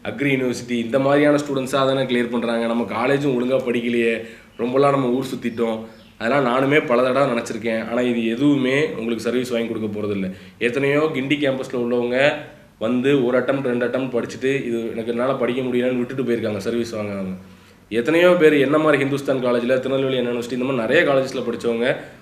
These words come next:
ஒரு தடவையோ, ரெண்டு தடவையோ, கூட மூணு தடவை, நாலாவது தடவை படிச்சு சர்வீஸ் வாங்கினவங்களும் இருக்காங்க. So, இது எதுவுமே ஒரு ஃபிக்ஸடு இது கிடையாது. உங்களுக்கு ஒரு வில் பவரும், ஒரு கன்சிஸ்டன்ஸும், ஒரு ஹார்ட் ஒர்க்கும் இருந்தா, கண்டிப்பா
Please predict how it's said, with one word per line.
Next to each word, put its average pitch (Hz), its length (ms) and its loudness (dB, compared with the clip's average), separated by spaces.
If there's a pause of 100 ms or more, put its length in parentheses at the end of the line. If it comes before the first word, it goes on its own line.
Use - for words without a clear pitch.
ஒரு 143 140 0
தடவையோ, 143 320 4
ரெண்டு 131 240 2
தடவையோ, 127 320 2
கூட 170 180 6
மூணு 147 220 4
தடவை, 139 240 2
நாலாவது 127 340 2
தடவை 131 200 2
படிச்சு 123 260 -2
சர்வீஸ் 131 380 -2
வாங்கினவங்களும் 143 540 2
இருக்காங்க. 104 400 -4 (420)
So, 156 180 2
இது 120 220 0
எதுவுமே 160 540 2 (520)
ஒரு 117 600 4
ஃபிக்ஸடு 135 840 2
இது 127 180 0
கிடையாது. 117 500 2
உங்களுக்கு 139 300 0
ஒரு 147 100 4
வில் 143 200 0
பவரும், 160 440 4
ஒரு 131 100 -2
கன்சிஸ்டன்ஸும், 143 800 -4
ஒரு 135 100 -8
ஹார்ட் 135 240 0
ஒர்க்கும் 139 260 0
இருந்தா, 123 360 -2 (300)
கண்டிப்பா 127 540 -4